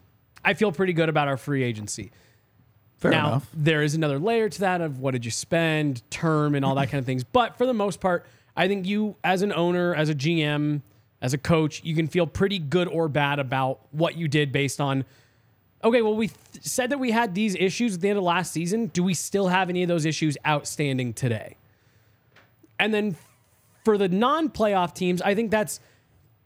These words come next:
Speaker 1: did we, did we make moves that help us move forward while giving us options to accrue, a-, acquire assets later on? If you didn't
Speaker 2: That's
Speaker 1: do
Speaker 2: the
Speaker 1: that,
Speaker 2: thing for me, yeah.
Speaker 1: if you didn't do that, I, I don't think it's good free agency.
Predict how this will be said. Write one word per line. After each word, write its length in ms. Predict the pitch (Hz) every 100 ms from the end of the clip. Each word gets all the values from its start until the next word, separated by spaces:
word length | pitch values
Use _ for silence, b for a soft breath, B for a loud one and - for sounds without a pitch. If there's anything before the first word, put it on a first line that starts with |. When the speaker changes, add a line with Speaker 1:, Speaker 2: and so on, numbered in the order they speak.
| _
Speaker 1:
did 140 | - 202
we, 260 | 233 190 151 _ _ _ _ _
did 140 | - 226
we 200 | 220 156 - _ -
make 440 | 220 208 269 -
moves 280 | 262 269 208
that 220 | 214 -
help 360 | 156 165 226 233
us 200 | 247 -
move 200 | 233 247
forward 540 | - 214 208 208 196 -
while 220 | 175 180
giving 320 | 139 175 185
us 140 | 180 - -
options 520 | 170 175 - 170 151
to 200 | - 160 151 _ _ _ -
accrue, 360 | - 180 170 185
a-, 120 | 165 160
acquire 440 | - 180 165 156
assets 480 | 143 147 - 139 -
later 320 | 131 127 117
on? 240 | 104 107 120 b b b b
If 120 | - 143
you 80 |
didn't 280 | 139 131 254
Speaker 2:
That's 100 | -
Speaker 1:
do 80 | 277
Speaker 2:
the 60 | 269
Speaker 1:
that, 340 | 233 220 -
Speaker 2:
thing 100 | -
for 40 | 92
me, 240 | 85 87
yeah. 280 | - 95 - -
Speaker 1:
if 140 | 170
you 80 | 147
didn't 260 | 135 233
do 100 | 240
that, 220 | 226 208 202
I, 120 | 160 151
I 60 |
don't 280 | 151 180 190
think 120 | 185
it's 100 | 196
good 140 | - 175
free 140 | 175
agency. 420 | 165 160 139 165